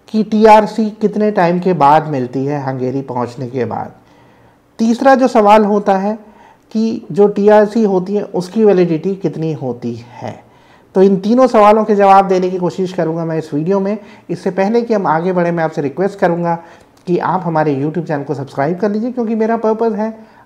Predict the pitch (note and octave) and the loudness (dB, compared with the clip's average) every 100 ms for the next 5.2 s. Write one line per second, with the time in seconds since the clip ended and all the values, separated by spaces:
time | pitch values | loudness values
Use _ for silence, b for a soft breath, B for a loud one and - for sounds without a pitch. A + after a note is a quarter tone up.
0 | - F3 F3+ G3+ F#3 F3 G3+ G3 E3 D#3+ | -6 -6 -4 -6 -4 -2 -4 -4 -6 -4
1 | F3+ D3 C3+ D3+ C3+ A#2+ B2+ B2 A2 A2 | -6 -4 -6 -6 -8 -10 -12 -12 -14 -16
2 | G#2 - _ _ _ _ _ _ _ A3 | -18 -20 _ _ _ _ _ _ _ 2
3 | A#3 B3 A#3 F#3 A3+ B3 G#3 G#3 F#3+ E3 | 2 0 0 2 4 4 2 0 0 2
4 | E3 G3 F3+ E3+ F3 D#3 C3+ C3 C#3+ F3 | 2 0 -6 -6 -4 -2 -4 -4 -10 -10
5 | G#3 | -14